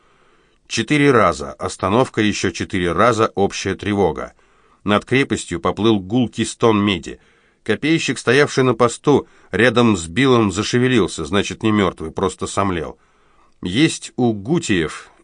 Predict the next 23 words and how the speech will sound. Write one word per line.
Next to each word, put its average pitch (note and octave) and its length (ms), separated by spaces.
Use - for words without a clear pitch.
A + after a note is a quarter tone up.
искусные A#2+ 760
машмаашо, A#2 960
добраться F#2+ 560
бы D#2+ 120
до F2 140
них D#2+ 220
да F2+ 160
выпустить F2 540
потроха. F2+ 640
Осак - 420
в E2 40
ярости F2 460
закричал: E2 600
"А F#2+ 220
говёные D3 640
дырки D3+ 380
не C#3+ 160
хотите D#3 480
попробовать? B2+ 920
Не F#2+ 160
прошла D#3 520
ваша C3 340
уловка!" B2+ 760